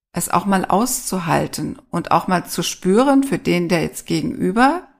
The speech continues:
ist, dass es gar nicht so schwierig ist, auch mal die Traurigkeit, die Tiefen der anderen Menschen auszuhalten. Im Gegenteil, es verbindet viel, viel mehr. Es ist auch eine Chance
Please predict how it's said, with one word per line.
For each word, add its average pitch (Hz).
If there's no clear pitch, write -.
ist, -
dass 190
es 190
gar 170
nicht 214
so 208
schwierig 214
ist, -
auch 160
mal 160
die -
Traurigkeit, 170
die 190
Tiefen 190
der 165
anderen 170
Menschen 170
auszuhalten. -
Im 165
Gegenteil, 175
es 196
verbindet 214
viel, 165
viel 160
mehr. 151
Es 160
ist -
auch 170
eine 175
Chance 226